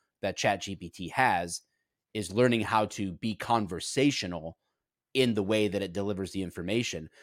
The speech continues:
But it's o-, it, it's only limited. W-, here's the thing. I feel like we'll always be superior to A I because we're the ones giving it the infor-, information. It always has to be subservient to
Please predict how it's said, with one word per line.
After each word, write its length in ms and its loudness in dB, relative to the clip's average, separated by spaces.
But 100 4
it's 120 -2
o-, 180 2
it, 180 -2
it's 240 -2
only 360 2
limited. 580 0
W-, 140 -10
here's 260 4
the 80 -8
thing. 180 0
I 120 2
feel 260 4
like 420 0
we'll 400 4
always 480 8
be 180 0
superior 580 2
to 200 -4
A 120 2
I 220 4
because 340 -4
we're 460 4
the 160 2
ones 420 2
giving 320 -2
it 160 -4
the 120 -4
infor-, 380 -6
information. 680 -2
It 200 -2
always 460 8
has 220 4
to 100 -6
be 120 -4
subservient 680 0
to 120 -6